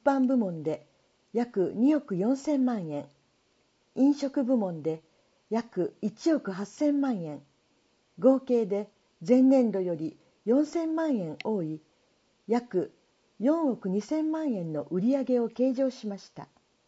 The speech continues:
これからも本県の魅力ある商品、素材を首都圏の皆様にお届けして、高知ファンを着実に増やしていきます。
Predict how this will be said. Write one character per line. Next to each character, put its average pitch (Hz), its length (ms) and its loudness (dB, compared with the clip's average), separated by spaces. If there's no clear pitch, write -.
こ 277 100 2
れ 269 120 4
か 262 140 -4
ら 240 120 -4
も 175 260 -6
本 311 260 2
県 202 300 -2
の 180 120 -2
魅 214 120 2
力 302 320 0
あ 311 60 0
る 233 100 -4
商 247 280 -2
品、 156 340 -12
素 247 180 0
材 247 320 2
を 208 200 -2
首 - 120 -20
都 330 140 2
圏 294 240 2
の 180 100 -2
皆 226 240 0
様 190 280 -8
に 156 200 -10
お 190 100 -4
届 254 360 0
け 214 40 -4
し - 140 -18
て、 - 260 -4
高 302 200 4
知 294 160 -2
フ 269 160 -6
ァ 233 120 0
ン 170 100 -4
を 156 160 -4
着 247 300 -2
実 269 320 -2
に 233 180 0
増 247 200 -2
や 302 100 2
し - 100 -18
て 330 120 0
い 247 80 -2
き - 120 -14
ま 160 160 -10
す。 - 240 -20